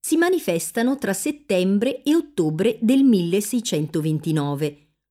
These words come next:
lungo la striscia di territorio percorsa dall'esercito.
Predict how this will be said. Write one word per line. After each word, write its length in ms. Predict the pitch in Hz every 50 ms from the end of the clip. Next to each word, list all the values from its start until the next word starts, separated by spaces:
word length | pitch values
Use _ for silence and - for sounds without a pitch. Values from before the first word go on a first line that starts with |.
| _
lungo 480 | - 233 247 302 294 262 214 175 170 175
la 120 | 180 226
striscia 580 | 254 - - - 226 233 220 185 - - - 147
di 160 | 139 139 139
territorio 880 | - 156 151 151 185 247 247 - 196 143 139 139 147 151 185 208 226 - _ _ _ _
percorsa 640 | _ 339 339 330 - - 170 151 147 - - - 180
dall'esercito. 1000 | 165 170 165 160 160 151 156 135 131 127 - - - - - - - - - _